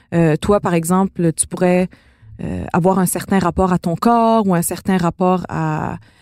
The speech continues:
à ta spiritualité qui est aussi en évolution, qui est en changement. Mais c'est pareil aussi pour les femmes qui portent le voile. Elles sont pas, euh, figées dans une, dans une identité qui bouge pas. C'est des femmes qui se questionnent, c'est des femmes qui remettent des choses en question.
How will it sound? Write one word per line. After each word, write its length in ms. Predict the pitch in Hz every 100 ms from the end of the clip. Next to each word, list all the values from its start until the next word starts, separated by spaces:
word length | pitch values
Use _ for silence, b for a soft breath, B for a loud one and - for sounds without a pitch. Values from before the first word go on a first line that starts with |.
| b _ - -
à 60 |
ta 120 | - 180
spiritualité 840 | - 240 240 - 214 208 262 254
qui 140 | -
est 100 | 202
aussi 260 | 214 - 190
en 160 | -
évolution, 640 | 190 180 185 180 - 196 208
qui 120 | -
est 100 | 185
en 80 | 175
changement. 380 | 170 175 170 202
Mais 60 |
c'est 120 | 202
pareil 280 | 208 214 247
aussi 260 | 233 - 254
pour 160 | 240
les 80 | 190
femmes 260 | 170 170 165
qui 100 | -
portent 240 | - -
le 60 | 160
voile. 300 | 160 160 156
Elles 80 | 165
sont 160 | 175
pas, 260 | - 214 226 - B B B -
euh, 120 | 170
figées 680 | - - 226 196 196 233 220 _ _ _ _
dans 340 | 165 175 180 190
une, 480 | 175 175 165 160 151
dans 120 | 170
une 180 | 170 180
identité 400 | 170 165 - 208
qui 160 | -
bouge 280 | 170 180 185
pas. 160 | - 190
C'est 140 | 196
des 80 | 170
femmes 200 | 175 196
qui 140 | 196 -
se 140 | -
questionnent, 560 | - 170 - - 220 214
c'est 120 | 208
des 80 | 165
femmes 180 | 185 180
qui 100 | 180
remettent 280 | 175 208 226
des 100 | 220
choses 240 | - 226 202
en 80 |
question. 560 | 190 180 - - 185 190